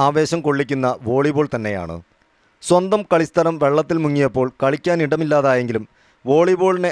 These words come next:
അഗാധമായി സ്നേഹിക്കുന്ന ഇവർ കളിയെ അവഗണിക്കുന്ന അധികൃതർക്ക് മുൻപിൽ തങ്ങളുടെ പ്രതിഷേധം പ്രകടിപ്പിക്കുക കൂടിയാണ് ചെയ്യുന്നത്. കായിക ലോകത്തിന് നിരവധി പ്രതിഭകളെ സംഭാവന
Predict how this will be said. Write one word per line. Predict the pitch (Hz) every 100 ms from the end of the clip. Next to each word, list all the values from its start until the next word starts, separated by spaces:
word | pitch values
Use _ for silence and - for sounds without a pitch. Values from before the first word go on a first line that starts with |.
| 131
അഗാധമായി | 135 143 151 160 160 139
സ്നേഹിക്കുന്ന | 143 139 135 135 131 131
ഇവർ | 135 135 -
കളിയെ | 127 143 170 180 147
അവഗണിക്കുന്ന | 139 147 151 151 139 110
അധികൃതർക്ക് | 123 135 147 151 143
മുൻപിൽ | 131 123 120 -
തങ്ങളുടെ | 127 151 147 -
പ്രതിഷേധം | 123 127 147 151 139
പ്രകടിപ്പിക്കുക | 127 135 135 139 123
കൂടിയാണ് | 123 117 113 107 110 -
ചെയ്യുന്നത്. | 117 107 104 101 101 _ _ _ _ _ -
കായിക | 160 190 208 196
ലോകത്തിന് | 185 175 180 170 156
നിരവധി | 147 165 175 143
പ്രതിഭകളെ | 143 147 160 165 156
സംഭാവന | 143 139 143 147